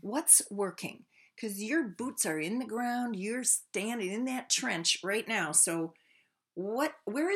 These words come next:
where did they come from?" And here was the answer. "I've been calling everyone who has ever called me about real estate."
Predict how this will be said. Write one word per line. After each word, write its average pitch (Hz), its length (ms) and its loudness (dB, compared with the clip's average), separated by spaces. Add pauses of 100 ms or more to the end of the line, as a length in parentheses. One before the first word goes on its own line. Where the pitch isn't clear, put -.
(160)
where 285 160 0
did 370 100 -2
they 427 100 4
come 381 340 -2
from?" - 460 -6 (500)
And 214 140 -4
here 311 420 0
was 302 200 2
the - 220 -6
answer. 165 540 2 (1000)
"I've 294 340 2
been 214 160 -2
calling 208 680 0 (100)
everyone 269 800 -2
who 190 140 0
has 165 200 4 (160)
ever 208 360 -2
called 220 520 -4
me 175 500 -4 (420)
about 160 380 0
real 165 200 -2
estate." - 480 -2